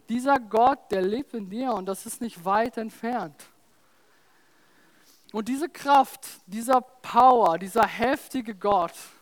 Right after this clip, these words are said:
der ist heute genau wie gestern. Und er ist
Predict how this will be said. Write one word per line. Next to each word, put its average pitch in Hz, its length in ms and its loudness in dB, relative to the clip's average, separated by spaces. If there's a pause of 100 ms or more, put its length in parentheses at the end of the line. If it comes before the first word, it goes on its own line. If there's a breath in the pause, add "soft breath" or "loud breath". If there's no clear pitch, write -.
(380)
der 190 200 0
ist - 280 -10
heute 214 380 -4
genau 170 420 -8
wie 165 80 -14
gestern. 147 540 -14 (400 soft breath)
Und 185 160 -8
er 196 240 0
ist - 380 -8